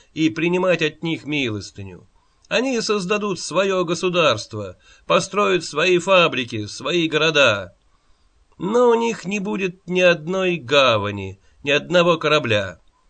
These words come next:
ибо им незачем будет ездить в тот мир, где живут здоровые. В этом исключительном государстве, не знающем себе примера, будет возведена своя культура,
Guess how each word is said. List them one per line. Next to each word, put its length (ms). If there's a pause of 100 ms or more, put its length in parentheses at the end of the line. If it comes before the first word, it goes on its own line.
(120)
ибо 300
им 340
незачем 560
будет 260
ездить 440
в 100
тот 260
мир, 300 (320)
где 240
живут 320
здоровые. 720 (800)
В 100
этом 380
исключительном 840
государстве, 800 (280)
не 140
знающем 580
себе 320
примера, 600 (340)
будет 440
возведена 640
своя 540
культура, 760